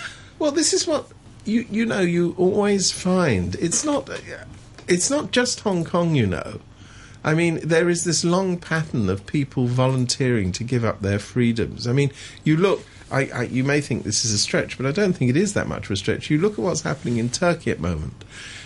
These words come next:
Now, there's a big vote going on in Turkey about so-called constitutional reforms, a word that has a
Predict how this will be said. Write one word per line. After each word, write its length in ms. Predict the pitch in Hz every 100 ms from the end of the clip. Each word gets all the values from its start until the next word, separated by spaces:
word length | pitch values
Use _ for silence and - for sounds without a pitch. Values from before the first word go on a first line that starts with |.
| -
Now, 80 | 127
there's 180 | 135 127
a 60 |
big 200 | 131 202
vote 400 | 123 151 135 101
going 300 | - 110 110
on 120 | 110 107
in 120 | 104
Turkey 600 | - 131 123 - - - - - - -
about 320 | 120 123 107 -
so-called 540 | - 127 120 117 101
constitutional 760 | - 120 - - 120 107 110
reforms, 640 | 98 98 - 120 82 82 92
a 60 |
word 360 | 101 113 101 92
that 160 | 101 -
has 340 | - 107 -
a 160 | 92